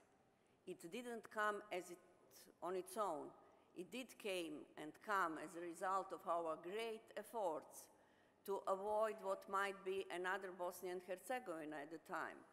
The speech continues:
because Montenegro is a mix of different people feeling differently, uh, in ethnic, ethnical way, feeling differently and being, uh, belonging to different religions, uh, being divided, of course, politically.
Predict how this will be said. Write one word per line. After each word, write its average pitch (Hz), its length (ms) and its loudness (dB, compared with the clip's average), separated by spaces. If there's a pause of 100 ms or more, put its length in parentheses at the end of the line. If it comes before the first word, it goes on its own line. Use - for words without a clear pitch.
(160)
because 180 320 -4
Montenegro 175 840 0 (340)
is 175 180 -8
a 196 60 0
mix 202 520 -4 (280)
of 170 180 -6
different 196 360 -4 (100)
people 185 300 -4 (140)
feeling 196 340 -4
differently, 170 680 -6 (500)
uh, 165 380 4
in 190 120 2
ethnic, 220 280 0 (200)
ethnical 180 580 0
way, 147 300 -2
feeling 180 320 0
differently 180 640 -2
and 170 200 -2
being, 180 280 0 (400)
uh, 165 480 4 (180)
belonging 185 640 0
to 185 80 -4
different 180 440 -2
religions, 180 520 -4 (600)
uh, 143 300 4
being 202 260 2
divided, 190 560 2
of 156 120 -8 (100)
course, 160 380 0
politically. 175 680 -2